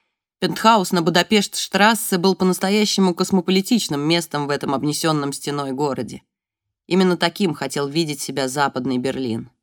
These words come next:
Ральф ждал у входа под ноябрьским дождём с двумя вип-бейджами и зонтиком в руке. Он был в выходном костюме и галстуке. «Образцовый тип человека — из Pan Am», подумала Анита.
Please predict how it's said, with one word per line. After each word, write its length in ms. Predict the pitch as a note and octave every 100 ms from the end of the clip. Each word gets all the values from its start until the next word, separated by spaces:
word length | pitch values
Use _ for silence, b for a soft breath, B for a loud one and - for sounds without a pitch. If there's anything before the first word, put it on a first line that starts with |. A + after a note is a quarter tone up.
| _ _ _ _ _ _
Ральф 320 | - A3 A3+ -
ждал 320 | D3+ F3 D#3+
у 40 |
входа 400 | D#3 - F#3+ F3
под 160 | D#3+ D3
ноябрьским 600 | D3+ D3+ D3+ - - C#3+
дождём 540 | C#3 C#3 D#3 G3+ G3 _ _ _ _ _ _ -
с 140 | C#3
двумя 380 | D3+ F#3+ A3 G3
вип-бейджами 1000 | D#3+ E3+ - D3+ G3+ G3+ F3 F#3+ F3+ F3 B B
и 100 | -
зонтиком 540 | D3 D#3+ D3+ D3 C3+ C3
в 20 |
руке. 400 | B2+ - - - _ _ _ _ _
Он 180 | - D#3+
был 180 | D#3+ C#3
в 100 | C3+
выходном 440 | C#3+ D3 D3 C3
костюме 540 | C3 C#3 - A3 F#3 - _ _ _
и 140 | -
галстуке. 520 | C3 G#2+ - - _ _ _ _ _ _ _ _ _
«Образцовый 720 | E3 E3+ F3+ - - C3+ A#2
тип 260 | A#2 B2+ A#2+
человека — 720 | - B2 B2 D#3+ D#3+ C#3+ - _
из 200 | C#3 - -
Pan 320 | B2 A2+ -
Am», 240 | C3 G#2+ - _
подумала 420 | C3 B2 B2 B2
Анита. 400 | A#2+ A2 G#2 -